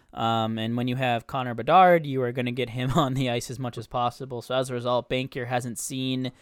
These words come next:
really a ton of ice time, but I think he was brought in in large part more to be a role player. Um, nothing really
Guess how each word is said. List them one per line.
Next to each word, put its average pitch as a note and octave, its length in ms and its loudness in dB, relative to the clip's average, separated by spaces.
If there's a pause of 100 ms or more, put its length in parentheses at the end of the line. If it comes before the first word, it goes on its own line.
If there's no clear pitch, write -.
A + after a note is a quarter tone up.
(400)
really C#4 240 8
a D3 40 8
ton F#3 240 2
of F3 140 4
ice E3+ 240 4
time, D#3+ 340 2
but B2+ 100 2
I A#2 60 4
think D3+ 260 -4
he D#3 100 -4
was C3 160 0
brought B2 260 0
in B2+ 100 0
in A#2 120 -4
large A#2+ 260 -4
part B2+ 220 -2
more C#3 180 2
to F3 80 2
be D3 160 0
a C3+ 80 2
role B2 220 -2
player. B2+ 440 -2 (400)
Um, A#2 540 -4
nothing G3+ 260 0
really E3 280 4